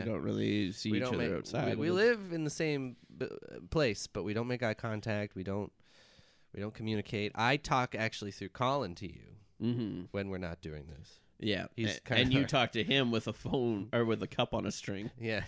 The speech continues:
Speaker 2: yeah, 'cause I don't wanna, you know, get close to him. I don't know where he's been. Uh, <laughs> so, so it's easier that way. And, you know, we're recycling the cups. So.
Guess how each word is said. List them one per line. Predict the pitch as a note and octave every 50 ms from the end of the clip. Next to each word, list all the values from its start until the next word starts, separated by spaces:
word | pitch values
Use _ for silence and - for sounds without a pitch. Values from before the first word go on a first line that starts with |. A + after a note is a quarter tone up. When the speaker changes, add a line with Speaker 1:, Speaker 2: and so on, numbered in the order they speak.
| - -
Speaker 2:
yeah, | C#3+ A#2 G2 F2+ A2 - - -
'cause | B2+ B2 G#2+
I | G#2+ G#2+
don't | A#2 A2+ A#2
wanna, | A2 A2+ A2 F#2+ F2+ - _ _ _ - - - -
you | A2+ A2+ A2
know, | G#2 G2
get | F#2+ G2+ G2 F2+
close | - G#2+ G2+ G2 -
to | - F#2+
him. | F2
I | F2+ F#2+
don't | G#2 G#2 G2
know | G2
where | F#2+ F#2
he's | E2+ F2 F#2
been. | - G#2+ A2 G2 F#2+ - - - - - - - - - _ _ - - - - -
Uh, | G2+ G#2 G#2 G2+ G2 F#2+ F#2 F#2+
<laughs> |
so, | - - - - - - - - - F#3+
so | D3 - - B2 A2+
it's | A#2+ A2 - - B2+
easier | E3+ G#3+ G3+ E3+ C#3+ A#2+
that | G#2+ G#2 G2+ F#2+ E2+
way. | D#2+ F#2+ F#2 F#2 F#2+ - - - - - - - - -
And, | - B2 A#2+ A#2 A2+ A2+
you | A#2+
know, | A#2+ A2+ A2
we're | A2 G#2 G#2
recycling | G2 F2+ - - A#2+ G#2 - - F#2 D#2+ -
the | F2 F2+
cups. | - - F2 - - - -
So. | - D#2+